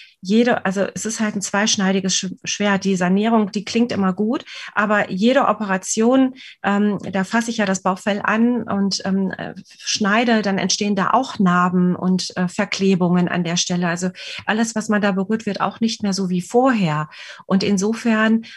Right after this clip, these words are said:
muss man gut abwägen, ähm, operiere ich jetzt, was verspreche ich mir von einer Operation und, ähm, habe ich davon, davon einen Benefit? Und ich habe zum Beispiel auch Frauen im, im, im Kinderwunsch, die, die kommen und sagen, „Na ja, ich werde ja jetzt nicht schwanger.“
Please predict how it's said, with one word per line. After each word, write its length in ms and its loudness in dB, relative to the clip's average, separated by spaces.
muss 200 2
man 140 2
gut 320 -2
abwägen, 720 0
ähm, 240 2
operiere 500 0
ich 180 -2
jetzt, 380 -2
was 220 -2
verspreche 400 -2
ich 120 -4
mir 160 4
von 240 0
einer 140 0
Operation 880 -4
und, 420 2
ähm, 220 2
habe 120 0
ich 100 -4
davon, 580 0
davon 340 -4
einen 120 4
Benefit? 580 0
Und 80 -2
ich 80 -4
habe 80 -8
zum 120 2
Beispiel 280 0
auch 100 -4
Frauen 460 2
im, 160 0
im, 160 -4
im 240 -6
Kinderwunsch, 580 0
die, 220 -8
die 180 -4
kommen 440 2
und 160 0
sagen, 180 0
„Na 80 0
ja, 120 -2
ich 120 -6
werde 160 -4
ja 60 -2
jetzt 140 -4
nicht 120 -4
schwanger.“ 380 0